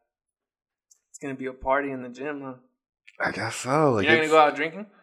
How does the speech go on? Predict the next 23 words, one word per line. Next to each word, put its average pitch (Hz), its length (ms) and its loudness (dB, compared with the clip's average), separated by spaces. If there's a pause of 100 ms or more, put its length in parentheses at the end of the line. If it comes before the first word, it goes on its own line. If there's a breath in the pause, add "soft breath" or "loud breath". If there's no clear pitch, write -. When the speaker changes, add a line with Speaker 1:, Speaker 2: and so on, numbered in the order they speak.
(180)
Speaker 2:
Nah, 60 560 -4
man. 67 320 -10
Like, 78 140 -2
I 85 80 2
mean, 90 320 -2 (1600 soft breath)
might 110 160 6
have, 110 140 6
like, 82 160 2 (520)
a, 101 40 -4
a - 20 -2
little 85 240 -4
bit, 76 160 -12
but 82 120 -14
I 120 40 2
don't 147 160 4
know. 87 160 0
I'm 101 100 -2
not, 143 220 -12 (300)
Speaker 1:
Nah. 131 100 -14
Speaker 2:
I 139 240 -16 (140)
hate 123 200 -14
drinking. 80 460 -20 (160)
<laughs> - 160 -20